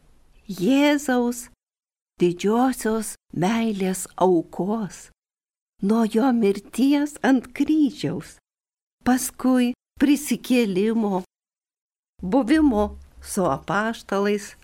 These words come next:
laiks nuo laiko, jo pasirodymai apaštalams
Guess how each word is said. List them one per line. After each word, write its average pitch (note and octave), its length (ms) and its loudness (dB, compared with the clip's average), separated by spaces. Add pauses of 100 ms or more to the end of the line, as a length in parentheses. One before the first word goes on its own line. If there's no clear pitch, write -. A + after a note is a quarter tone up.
laiks A3 460 -2
nuo G3 180 2
laiko, G3+ 540 0 (400)
jo G3+ 260 4
pasirodymai F#3 1160 0 (500)
apaštalams G#3+ 760 2